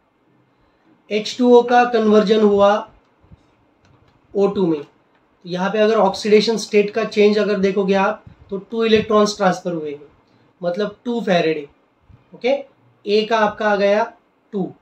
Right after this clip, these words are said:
तो ए का टू कहाँ पे है? यहाँ पे भी है और यहाँ पे भी है। अब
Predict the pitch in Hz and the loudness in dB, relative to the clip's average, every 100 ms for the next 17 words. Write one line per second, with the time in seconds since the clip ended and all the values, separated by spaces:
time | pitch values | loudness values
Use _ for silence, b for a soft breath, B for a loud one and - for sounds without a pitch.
0 | _ _ _ 190 - 196 202 226 226 226 | _ _ _ -20 -6 -4 -2 0 -2 -2
1 | 226 214 208 214 220 214 220 240 - _ | -6 -2 -2 -2 -2 -2 -2 -6 -10 _
2 | _ _ 170 165 180 202 214 214 214 220 | _ _ -12 -6 -4 -4 -4 -4 -4 -4
3 | 226 - - 185 190 185 170 160 156 147 | -6 -12 -14 -10 -6 -6 -4 -6 -10 -14
4 | 135 _ - b b b _ _ 190 185 | -20 _ -20 b b b _ _ -20 -18